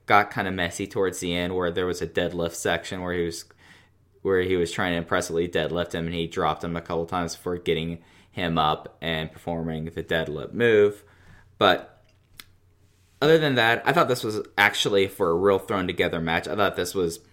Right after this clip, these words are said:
as good as one could expect. This is probably my favorite Kai match in Dragon Gate outside the one he had with Shingo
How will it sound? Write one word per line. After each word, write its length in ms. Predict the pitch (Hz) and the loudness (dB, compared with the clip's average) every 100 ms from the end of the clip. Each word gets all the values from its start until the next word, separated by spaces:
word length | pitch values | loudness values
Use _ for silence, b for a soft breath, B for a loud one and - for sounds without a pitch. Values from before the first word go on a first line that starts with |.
| b b b b - | b b b b 2
as 300 | 98 92 - | 4 4 2
good 240 | 104 95 | 2 4
as 180 | 92 95 | 4 2
one 200 | 92 90 | -4 -2
could 120 | 82 | -2
expect. 640 | 82 - - 90 90 90 - | -2 -6 -4 0 2 0 -4
This 200 | 85 85 | -8 -8
is 100 | - | -12
probably 460 | - 95 85 92 | -4 -2 0 -2
my 240 | 90 80 82 | -4 -6 -8
favorite 640 | - 80 87 92 73 - | -2 0 0 -2 -6 -10
Kai 380 | - 85 80 82 | -2 0 0 -2
match 360 | 92 98 98 | 0 0 0
in 120 | 90 78 | -4 -2
Dragon 340 | 87 82 87 | 0 0 0
Gate 300 | 90 87 - | 2 2 0
outside 480 | - 87 - 87 85 | -2 -2 0 0 0
the 80 | 85 | 0
one 220 | 80 85 | -2 -4
he 100 | 90 | -4
had 160 | 87 82 | -4 -6
with 100 | 78 | -8
Shingo 640 | - 87 82 85 85 80 | -6 -6 -2 0 0 -2